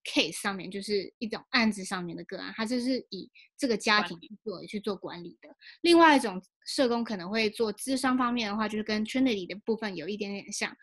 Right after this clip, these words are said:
Speaker 1: 就是他是以个案一对一去做咨商的部分，这个地方是社工也可以做的。所以我觉得，
Speaker 2: 嗯。
Speaker 1: 嗯，就是有点推翻我，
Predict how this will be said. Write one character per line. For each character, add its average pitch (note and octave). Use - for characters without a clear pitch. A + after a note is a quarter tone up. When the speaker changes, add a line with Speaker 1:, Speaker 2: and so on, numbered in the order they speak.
Speaker 1:
就 A#3
是 A#3+
他 A#3
是 A#3+
以 F#3+
个 C4
案 A3
一 C4+
对 B3+
一 G#3+
去 A3+
做 A3
咨 G3+
商 F#3+
的 F3
部 F#3
分， F3
这 C#4+
个 A3
地 G#3+
方 G3+
是 G#3
社 A3+
工 G3
也 F3+
可 -
以 -
做 -
的。 -
所 -
以 C4
我 G3
觉 F3
得， F#3
Speaker 2:
嗯。 F#3+
Speaker 1:
嗯， G3+
就 A3+
是 G#3
有 A#3
点 A3
推 A#3
翻 A#3
我， F#3+